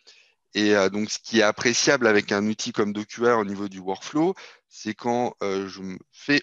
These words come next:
auditer en interne par des sociétés extérieures sur, euh, mon processus de documentation, euh, bah, tous les rapports,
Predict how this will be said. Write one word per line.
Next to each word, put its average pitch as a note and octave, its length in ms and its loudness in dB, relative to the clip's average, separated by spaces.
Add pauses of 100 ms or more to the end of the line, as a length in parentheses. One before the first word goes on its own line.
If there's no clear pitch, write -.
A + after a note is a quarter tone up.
(100)
auditer B2+ 460 -2
en A2+ 180 0
interne A2 500 -2 (180)
par G#2 120 0
des G2+ 80 -10
sociétés G#2 580 -8
extérieures G#2+ 600 -2
sur, A2 420 -6
euh, F2+ 100 -8 (300)
mon G#2 100 -10
processus A2 540 -6
de G#2 100 -4
documentation, G2+ 1080 -6 (520)
euh, F#2 160 -4
bah, F#2 160 0
tous - 240 -12
les B2 180 2
rapports, B2 840 -2